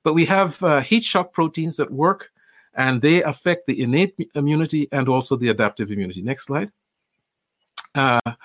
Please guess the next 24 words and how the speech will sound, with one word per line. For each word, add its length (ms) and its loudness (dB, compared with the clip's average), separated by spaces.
we 140 4
can 160 4
see 240 4
here 500 4
that 320 0
fever 640 2
or 540 4
fever 840 0
range, 720 -2
uh, 300 -4
thermal 400 2
therapies 640 -2
will 300 2
affect 500 -2
the 120 -6
host 320 2
cells, 460 0
will 260 2
affect 420 -2
macrophages, 920 -4
and 420 0
these 240 -2
macrophages 680 -2
are 120 -2